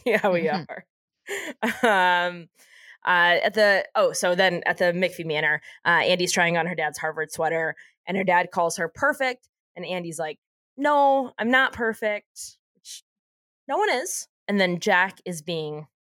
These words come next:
Speaker 1: just the absolute cutest and kinda, like, teasing the whole idea of, like, Harvard legacies and rich people and how excited their dad is, and their dad laughs, and it is such a cute little family scene.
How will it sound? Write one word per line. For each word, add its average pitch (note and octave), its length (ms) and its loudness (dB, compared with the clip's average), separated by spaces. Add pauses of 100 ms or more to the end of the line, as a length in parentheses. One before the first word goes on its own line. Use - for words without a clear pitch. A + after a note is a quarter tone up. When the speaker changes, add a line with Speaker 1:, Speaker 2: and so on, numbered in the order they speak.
(540)
Speaker 1:
just - 340 -20 (240)
the - 180 -10
absolute E3 540 -4 (240)
cutest - 580 -6 (380)
and E3 260 -6
kinda, F3+ 200 0
like, E3+ 280 -6
teasing D#3 440 -12
the D3+ 60 -8
whole D#3+ 180 -2
idea D#3 240 -4
of, C#3+ 80 -10
like, B2+ 160 -12
Harvard D3 320 -12
legacies D4 580 -6
and F3+ 120 -2
rich F4+ 200 -4
people B3 360 0
and E3 100 -2
how D#3+ 100 -6
excited D3 340 -10
their D#3 100 -14
dad D4+ 340 2
is, C#4+ 280 2 (380)
and G#3+ 80 -2
their G#3 100 4
dad F#3+ 240 2
laughs, C#4 560 2
and B3 120 -2
it C#4+ 80 0
is D#4 180 -6
such - 300 -2
a F#3+ 40 -8
cute E3+ 240 -12
little D3+ 180 -8
family C3+ 360 -14
scene. - 220 -18